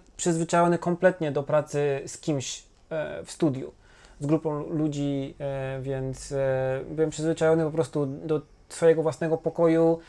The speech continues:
gdzie mogłem robić, co chciałem. Jak byłem wnerwiony, to mogłem się rzucić na tatami i,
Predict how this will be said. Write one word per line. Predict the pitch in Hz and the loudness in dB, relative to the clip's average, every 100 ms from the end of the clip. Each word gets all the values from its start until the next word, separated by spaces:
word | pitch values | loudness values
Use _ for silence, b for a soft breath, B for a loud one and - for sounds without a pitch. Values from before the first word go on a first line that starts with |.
| B B - | B B 0
gdzie | 160 | 2
mogłem | 165 160 | 4 6
robić, | 165 165 - | 6 6 2
co | |
chciałem. | 160 - 165 160 160 160 | 0 6 8 10 8 6
Jak | 151 | 4
byłem | 147 156 147 | 4 2 2
wnerwiony, | 143 151 151 165 170 | 2 2 4 4 4
to | 165 151 | 2 2
mogłem | 156 151 160 160 165 | 2 4 4 4 0
się | 160 160 | 0 0
rzucić | 143 170 165 | 2 2 2
na | 147 156 | 2 2
tatami | 156 156 160 156 156 160 170 | 4 4 2 2 0 0 0
i, | 156 156 | -2 -2